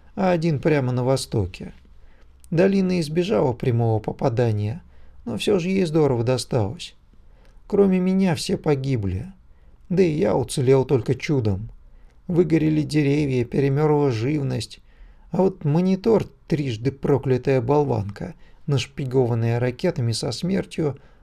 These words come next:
остался невредим. Улис слушал чёрного человека и не знал, чему верить.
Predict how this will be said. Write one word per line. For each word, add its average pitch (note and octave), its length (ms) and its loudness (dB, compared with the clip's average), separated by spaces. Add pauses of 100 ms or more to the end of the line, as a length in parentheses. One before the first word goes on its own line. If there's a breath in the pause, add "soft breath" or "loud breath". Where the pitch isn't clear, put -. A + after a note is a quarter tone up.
остался E3+ 580 -2
невредим. C#3+ 720 -2 (1400)
Улис A#2 360 0
слушал A#2+ 460 -2
чёрного G#2+ 480 -2
человека B2+ 760 -2 (340 soft breath)
и F3 80 0
не F3 160 0
знал, C3 320 0
чему A2+ 320 -2
верить. G#2+ 540 -4